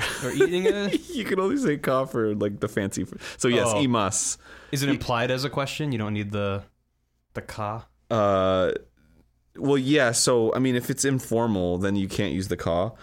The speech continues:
Speaker 2: So,
Speaker 1: Mm-hmm.
Speaker 2: like, if you said "nonde imasu" is formal, so you'd say "nonde iru,"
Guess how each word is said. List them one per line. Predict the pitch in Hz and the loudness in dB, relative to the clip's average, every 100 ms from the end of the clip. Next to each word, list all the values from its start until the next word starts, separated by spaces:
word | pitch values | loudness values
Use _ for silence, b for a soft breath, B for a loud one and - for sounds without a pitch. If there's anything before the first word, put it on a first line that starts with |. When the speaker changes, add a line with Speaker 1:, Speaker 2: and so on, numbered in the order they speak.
| B - | B -2
Speaker 2:
So, | 110 | 0
Speaker 1:
Mm-hmm. | 107 | 4
Speaker 2:
like, | 98 95 | 2 0
if | - 110 | -4 -2
you | 107 | 0
said | 120 110 98 | 2 0 0
"nonde | 117 104 104 101 95 95 92 92 - _ _ _ _ 139 | 0 0 2 2 2 4 2 0 -6 _ _ _ _ -2
imasu" | 110 110 110 101 | 0 2 0 0
is | 95 | -2
formal, | - - 127 101 92 87 - | -4 -2 0 2 0 0 -2
so | - | -2
you'd | 92 92 | 0 0
say | 104 | 0
"nonde | 92 92 95 95 | 0 0 0 0
iru," | 92 92 101 120 | 2 2 2 0